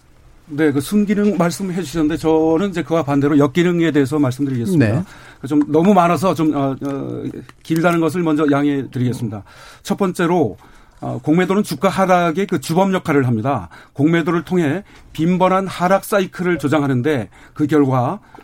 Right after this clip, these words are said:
Speaker 1: 우리나라 코스피 지수는 십삼 년 동안이나 이천 초반 이른바 박스 피에 머물면서 상승하지 못하고 있습니다. 둘째,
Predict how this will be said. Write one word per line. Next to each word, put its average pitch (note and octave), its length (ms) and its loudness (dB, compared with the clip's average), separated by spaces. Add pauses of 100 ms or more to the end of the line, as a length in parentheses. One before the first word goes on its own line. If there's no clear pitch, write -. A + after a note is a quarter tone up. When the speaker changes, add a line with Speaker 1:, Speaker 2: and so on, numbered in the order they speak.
Speaker 1:
우리나라 F3 320 2
코스피 F3 340 -8
지수는 D#3 520 0 (180)
십삼 G#3 380 0
년 F#3+ 160 0
동안이나 D3+ 600 0 (220)
이천 E3+ 340 -2
초반 D3 380 -2 (340)
이른바 E3+ 460 0
박스 G3+ 400 -2
피에 F#3 240 -4
머물면서 C#3+ 840 0 (220)
상승하지 F3 560 -4
못하고 C#3 300 -2
있습니다. G2+ 400 -8 (440)
둘째, C#3 420 -2